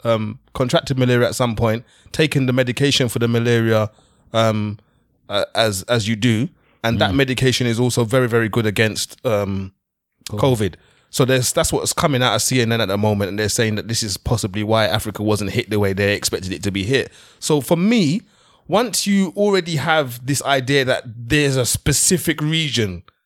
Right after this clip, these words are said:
Speaker 1: that's supposed to be hit really badly by this, I can't help but think that there's money involved. Do you get what I mean? I can't help but think that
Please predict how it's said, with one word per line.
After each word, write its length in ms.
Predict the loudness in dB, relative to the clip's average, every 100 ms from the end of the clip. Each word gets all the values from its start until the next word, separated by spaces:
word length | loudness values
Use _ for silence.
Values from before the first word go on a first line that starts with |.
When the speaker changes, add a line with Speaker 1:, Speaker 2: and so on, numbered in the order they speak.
| _
Speaker 1:
that's 160 | -4 0
supposed 340 | 0 2 0 -2
to 60 |
be 180 | -4 -2
hit 160 | -2 -2
really 340 | 0 0 0
badly 360 | 2 0 0 0
by 180 | 2 2
this, 320 | 0 -2 -8 _ _ _ _ _ _ -4
I 100 | -2
can't 260 | 0 0 2
help 200 | 0 0
but 140 | -6
think 280 | -2 -4 -2
that 120 | -6
there's 200 | -4 -4
money 300 | 0 0 0
involved. 460 | -4 -2 -4 -4 -12 _ _ _ _ _ _
Do 60 | -2
you 40 |
get 60 | 0
what 80 | 0
I 40 |
mean? 100 | 0
I 60 | 0
can't 200 | 0 2
help 160 | 0
but 160 | 0 -2
think 240 | -4 -4 -2
that 240 | -4